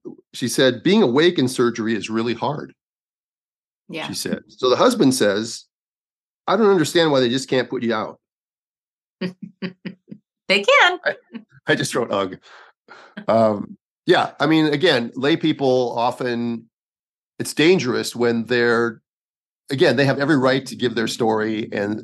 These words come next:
Speaker 1: and their story is their story, and I, and I respect them for sharing their story. But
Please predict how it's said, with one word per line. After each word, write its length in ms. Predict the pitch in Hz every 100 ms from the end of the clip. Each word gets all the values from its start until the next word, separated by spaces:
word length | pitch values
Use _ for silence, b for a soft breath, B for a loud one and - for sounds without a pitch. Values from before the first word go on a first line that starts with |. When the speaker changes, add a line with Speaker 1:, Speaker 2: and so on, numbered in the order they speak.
| 117
Speaker 1:
and 160 | 107
their 80 | 110
story 340 | - 127 120
is 160 | 113 104
their 220 | 117 117
story, 580 | 113 117 107 104 101 101 _ b b -
and 160 | 110
I, 80 | 107
and 260 | 107 - 104
I 40 |
respect 400 | 104 107 - 120
them 80 | 120
for 100 | 107
sharing 200 | 107 113
their 80 | 104
story. 280 | - 104 104
But 260 | - 113